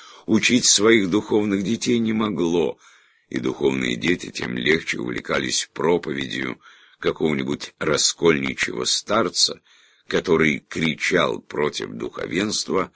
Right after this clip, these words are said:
отступившего от правой старой веры.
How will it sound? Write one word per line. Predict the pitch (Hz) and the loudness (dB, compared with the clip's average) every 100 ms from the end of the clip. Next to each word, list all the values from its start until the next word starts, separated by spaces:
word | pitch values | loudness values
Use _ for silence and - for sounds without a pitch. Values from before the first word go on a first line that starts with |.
| - - - | -20 -20 -6
отступившего | 87 85 - - 65 85 95 - 60 69 65 - | -2 0 0 -2 -6 -6 -4 -4 -2 0 -2 -4
от | 82 - - - | -10 -12 -20 -6
правой | 71 64 69 71 67 62 | -2 2 2 0 -4 -4
старой | - - 67 65 60 | -4 -2 -2 -2 -2
веры. | 62 55 52 - | -4 -6 -8 -10